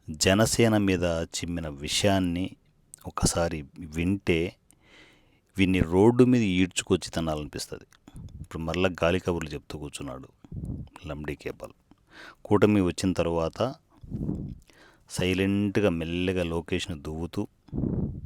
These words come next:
కూటమిలోకి మరలా ఎంటర్ అయిపోతూ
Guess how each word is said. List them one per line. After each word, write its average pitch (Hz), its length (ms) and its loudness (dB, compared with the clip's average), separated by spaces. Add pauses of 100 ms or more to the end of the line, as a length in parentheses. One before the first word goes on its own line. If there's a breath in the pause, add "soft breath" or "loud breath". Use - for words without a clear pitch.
(1700 soft breath)
కూటమిలోకి 98 480 8
మరలా 82 320 2
ఎంటర్ 78 340 -2
అయిపోతూ 85 520 0